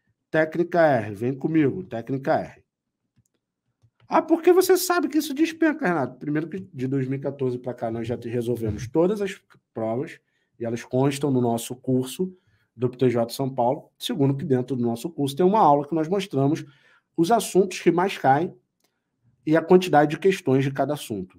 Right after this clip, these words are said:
né? Nós separamos as provas de dois mil e quatorze pra cá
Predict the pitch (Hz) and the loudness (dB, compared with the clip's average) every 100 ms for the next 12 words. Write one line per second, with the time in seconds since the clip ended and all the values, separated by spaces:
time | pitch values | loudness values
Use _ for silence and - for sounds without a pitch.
0 | _ 113 127 127 127 165 165 175 165 151 | _ 0 2 2 2 0 4 4 4 0
1 | 151 - 135 127 127 135 131 160 180 170 | -2 -2 0 0 2 2 2 0 -2 0
2 | 143 143 156 156 147 151 | -2 -2 -4 2 2 2